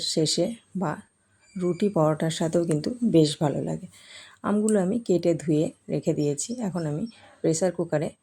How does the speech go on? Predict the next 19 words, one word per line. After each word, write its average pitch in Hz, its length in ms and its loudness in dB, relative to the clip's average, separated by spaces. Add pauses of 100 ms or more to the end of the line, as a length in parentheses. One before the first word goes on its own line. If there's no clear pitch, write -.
(200)
একটা - 220 -8
সিটি 147 360 -4
দিয়ে 156 280 0 (560)
নেব। 151 320 -4 (1800)
একটা 226 240 0
সিটি 196 300 0
দিয়ে 180 180 4
নিলে 160 320 4 (120)
আমটা 175 420 -4 (1000)
সুন্দরভাবে 170 720 -2 (120)
সিদ্ধ 175 400 -2
হবে 175 400 2 (460)
আর 170 140 -8 (3000)
চাটনিটা 160 540 -2 (200)
খেতেও 175 340 0
কিন্তু 160 320 -2 (160)
ভীষণই 170 460 -2
ভালো 143 260 0
হবে। 165 260 -6